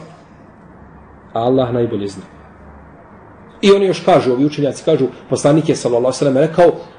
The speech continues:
„Klanjajte onako kako ste vidjeli mene da klanjam.” I nema nikakve razlike da se to donosi, znači, ja sam donosio taj zikr, znači, i na ruku, i kada sam se vratio, jel, zikr na ruku koji je svakako, jel, potvrđen,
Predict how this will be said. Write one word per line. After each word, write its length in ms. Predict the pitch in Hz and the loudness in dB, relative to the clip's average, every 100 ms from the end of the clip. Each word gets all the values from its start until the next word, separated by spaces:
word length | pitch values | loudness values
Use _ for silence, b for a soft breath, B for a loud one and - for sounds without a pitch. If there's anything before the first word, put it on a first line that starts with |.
| - | -4
„Klanjajte 340 | 185 202 185 165 | 2 2 4 4
onako 220 | 196 220 | 2 0
kako 180 | 208 196 | -4 -2
ste 140 | 208 | 0
vidjeli 220 | 240 233 | 0 0
mene 160 | 269 269 | 2 0
da 160 | 190 | -2
klanjam.” 260 | - 165 165 165 - - - - - - - - - - - - - - - - - - | -4 -6 -8 -12 -20 -20 -20 -20 -20 -20 -20 -20 -20 -20 -20 -20 -20 -20 -20 -20 -12 0
I 60 | |
nema 180 | 147 220 | 4 4
nikakve 360 | 285 262 - 170 | 2 0 0 0
razlike 480 | 117 113 123 - 190 - - - | 0 -2 -4 -4 -6 -8 -18 -6
da 100 | 123 | -6
se 140 | - | -2
to 120 | 151 | 0
donosi, 440 | 127 143 160 208 226 | 2 2 0 -4 -6
znači, 260 | - 123 127 | -8 -6 -2
ja 140 | 139 | -2
sam 140 | 135 127 | -2 -4
donosio 280 | 131 131 | -4 -4
taj 140 | 143 123 | -4 -2
zikr, 260 | 135 151 | -2 -4
znači, 260 | 123 123 - | -6 -6 -6
i 160 | 110 196 | 0 2
na 80 | |
ruku, 400 | 208 196 185 196 190 - | 2 0 2 2 -2 -10
i 60 | |
kada 140 | 151 120 | -8 -8
sam 120 | 113 | -8
se 100 | 117 | -4
vratio, 400 | 123 180 180 202 B B | 0 0 2 0 B B
jel, 140 | 175 147 - - | 0 0 -2 -2
zikr 260 | 135 147 - - - - - | -2 -2 -8 -18 -20 -20 -12
na 180 | 117 113 | -10 -8
ruku 300 | 117 - 151 - | -6 0 0 0
koji 120 | 107 | -6
je 140 | 101 | -8
svakako, 460 | - 156 147 113 - | -6 -4 -2 -4 -8
jel, 100 | 107 - | -6 -2
potvrđen, 380 | 160 170 160 | 0 2 2